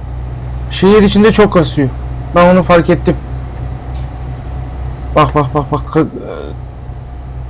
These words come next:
bu kasmalar yüzünden insanlar kaza bile yapabilir ha. İşte ben o yüzden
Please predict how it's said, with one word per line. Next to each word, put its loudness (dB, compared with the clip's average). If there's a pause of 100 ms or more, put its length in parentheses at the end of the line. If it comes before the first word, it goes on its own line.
(140)
bu 0
kasmalar 6
yüzünden 6
insanlar 4
kaza 6
bile 8
yapabilir 6
ha. 4 (2500)
İşte 4
ben 8
o 8
yüzden 6